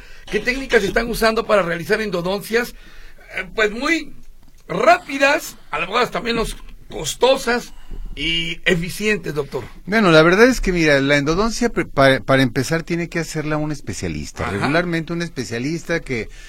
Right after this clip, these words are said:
Speaker 2: que después de terminar la carrera todavía sigue dos años y medio o tres haciendo pura endodoncia,
Speaker 1: Ujú.
Speaker 2: ¿sí? O sea, es diferente que nosotros cuando terminamos una carrera, pues sabemos cómo se hace la endodoncia.
Speaker 1: Ajá.
Speaker 2: Entonces, para empezar,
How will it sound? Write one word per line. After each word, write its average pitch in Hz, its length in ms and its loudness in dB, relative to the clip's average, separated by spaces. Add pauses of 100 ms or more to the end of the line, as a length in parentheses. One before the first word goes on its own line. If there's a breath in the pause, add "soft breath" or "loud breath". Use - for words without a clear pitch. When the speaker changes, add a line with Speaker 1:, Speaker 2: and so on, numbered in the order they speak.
(140 loud breath)
Speaker 2:
que 127 120 -4
después 147 460 2
de 160 100 0
terminar 113 480 0
la 143 120 2
carrera 120 480 2
todavía 135 480 2
sigue 127 360 0
dos 120 240 -2
años 127 340 -4
y 107 60 -8
medio 117 360 0
o 104 80 -2
tres 113 340 -2 (240 loud breath)
haciendo 101 460 -4
pura 151 260 0
endodoncia, 110 760 -2 (120)
Speaker 1:
Ujú. 143 300 -2
Speaker 2:
¿sí? 139 260 -2
O 113 80 -4
sea, 123 200 0
es 135 260 0
diferente 127 500 -4
que 113 120 -8
nosotros 110 420 -8
cuando 98 240 -6
terminamos 104 580 -6
una 117 180 -6
carrera, 110 300 -4
pues - 140 -12
sabemos 165 500 -6
cómo 147 220 -10
se 147 120 -10
hace 139 140 -6
la 123 100 -4
endodoncia. 104 580 -4
Speaker 1:
Ajá. 131 340 -2
Speaker 2:
Entonces, 107 480 0 (560 loud breath)
para 127 180 2
empezar, 131 440 2